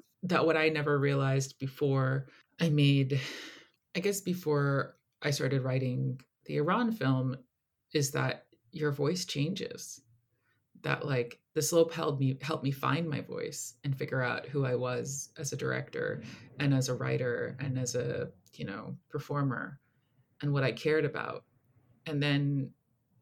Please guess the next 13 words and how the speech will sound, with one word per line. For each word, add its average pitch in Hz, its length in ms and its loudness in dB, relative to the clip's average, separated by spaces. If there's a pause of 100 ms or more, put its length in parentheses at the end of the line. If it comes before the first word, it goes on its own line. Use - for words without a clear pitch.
I 147 100 -2
aged. 160 640 -2 (640)
It's 139 200 -6
been, 151 160 -6
like, 165 300 -6 (680)
I 151 60 -4
don't 185 100 -2
know, 160 160 -2
fifteen 165 480 -2
years 196 260 -2
since - 220 -6
then. 147 160 2
<laughs> - 80 -2